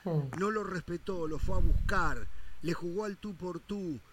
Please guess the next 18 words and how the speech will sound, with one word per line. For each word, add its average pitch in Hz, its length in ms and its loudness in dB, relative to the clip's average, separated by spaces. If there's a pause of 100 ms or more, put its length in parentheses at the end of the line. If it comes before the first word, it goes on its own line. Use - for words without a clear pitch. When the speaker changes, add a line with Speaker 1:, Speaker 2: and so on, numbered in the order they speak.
(140)
Speaker 2:
le 185 220 4
copó 185 420 -2
por 190 240 -8
momentos 185 540 -6
territorio 190 680 -4
brasileño. 170 840 -4
Brasil 196 440 -8
siempre 160 420 -8
bien 147 220 -8
parado 135 460 -8
de 131 80 -12
todas 143 400 -8
maneras, 123 600 -10
¿eh? 139 220 -10 (300)
Brasil 160 480 -4
siempre 170 400 -6
solventando 147 800 -8
todo. 127 480 -10